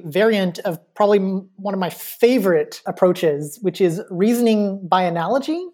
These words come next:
So you have a hard problem and you can't figure out a way to solve it. So you find a similar easy problem, find the solution to that,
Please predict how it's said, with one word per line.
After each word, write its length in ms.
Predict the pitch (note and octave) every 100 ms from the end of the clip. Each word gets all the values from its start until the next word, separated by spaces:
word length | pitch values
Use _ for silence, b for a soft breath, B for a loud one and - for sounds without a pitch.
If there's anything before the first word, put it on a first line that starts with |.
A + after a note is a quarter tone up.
| _ _ _
So 160 | - G3+
you 80 | G3
have 180 | C4+
a 80 | B3+
hard 480 | - - B3+ C#4 A3+
problem 640 | - G#3+ F#3+ D#3 C3+ E3 F#3+ _ _ _
and 140 | G3 F#3+
you 80 | F#3+
can't 480 | - A#3+ A#3+ B3
figure 240 | - G#3 G3+
out 120 | F#3+
a 40 |
way 120 | F#3 F3
to 60 |
solve 440 | E3 - G3+ F#3+ D#3
it. 340 | - - - _ _ _ _ -
So 120 | A3
you 160 | G3+
find 500 | - B3+ B3+ C4 C4+
a 300 | G#3+ G#3+ G#3
similar 1040 | G3+ - - E4+ E4 C4+ G#3 F#3+ F#3+ G3 - _ B3+
easy 300 | D4 B3 G3
problem, 640 | - E3+ D3 C#3+ C3 D#3 - _ _ _ -
find 260 | G#3+ C#4
the 60 | C4
solution 480 | C4+ A#3 B3 B3+ A3
to 120 | G#3+
that, 640 | D#3+ E3+ C4+ G4 - -